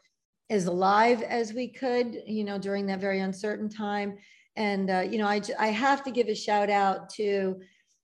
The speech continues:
the workers up there who built the facility themselves, who built Tilly's Table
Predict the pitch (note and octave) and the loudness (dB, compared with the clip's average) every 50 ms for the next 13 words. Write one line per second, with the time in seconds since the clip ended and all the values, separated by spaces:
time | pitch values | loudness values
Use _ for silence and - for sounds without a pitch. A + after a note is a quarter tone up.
0 | - G3 F#3 G#3 G3 F#3+ F#3 G3 G#3 G3+ G3+ G3+ G3+ G3 G3+ A3 F#3 F#3 F3+ F3+ | -12 -6 -4 0 0 0 0 0 -2 -2 0 0 0 -2 -2 -2 -2 0 0 -2
1 | E3+ F3 - G3 G3 F#3+ - F#3 F3+ F3+ E3+ F3+ F#3+ E3+ - G3+ G3 F#3+ G#3 G#3 | -4 -6 -6 -6 -6 -4 -2 0 0 0 0 -2 -4 -2 0 2 2 4 2 2
2 | G3+ - A3 A3 G#3+ C4 C4+ A3+ - - C4+ C4+ C4+ C4+ C#4 C4 C#4+ C#4 C#4 B3+ | -2 -2 -4 -2 -2 -4 -4 -4 -2 0 2 4 4 4 4 2 2 0 -2 -2
3 | G#3 A3+ A3 G#3+ G#3+ - A#3+ A3+ A#3 A#3 A#3 G#3+ - G#3+ F3 F3 F#3+ G3 G3 G3+ | -2 -2 -2 -4 -2 0 0 2 2 2 0 0 -2 -4 -4 -2 0 0 0 0
4 | - - A#3+ A3 A3 A3 A3 A3 - - A3 A3 A3+ G3+ A3 G#3+ A3 G#3+ | -2 -4 -2 0 0 0 -2 -4 -6 -4 -2 -2 -2 -2 -2 0 0 -2